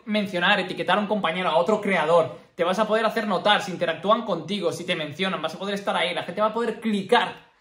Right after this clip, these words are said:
en tu nombre de usuario y se va a ir a tu canal, como por ejemplo pasa en Instagram, en TikTok, que la gente pues si hace clic en tu nombre, en tu nombre de usuario,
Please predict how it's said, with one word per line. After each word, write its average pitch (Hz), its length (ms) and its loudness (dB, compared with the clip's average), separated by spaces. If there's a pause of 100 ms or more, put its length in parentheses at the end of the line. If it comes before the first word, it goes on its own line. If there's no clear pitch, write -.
(380)
en 247 300 2
tu 214 140 0
nombre 220 260 6
de 208 60 6
usuario 220 440 2
y 202 60 2
se 208 140 -2
va 214 60 8
a 220 40 2
ir 220 80 0
a 202 140 0
tu 254 100 0
canal, 233 540 2
como 165 260 -2
por 160 100 0
ejemplo 180 360 -2
pasa 202 400 0
en 165 160 -8
Instagram, 220 680 0
en 185 140 -6
TikTok, 165 360 -2
que 220 60 -2
la 160 60 -2
gente 156 180 -8
pues - 140 -8
si 135 60 -10
hace 127 160 -8
clic 170 160 -8
en 160 100 -4
tu - 100 -6
nombre, 165 220 -4
en 147 80 -8
tu 131 80 -8
nombre 131 180 -6
de 143 40 -8
usuario, 175 400 -4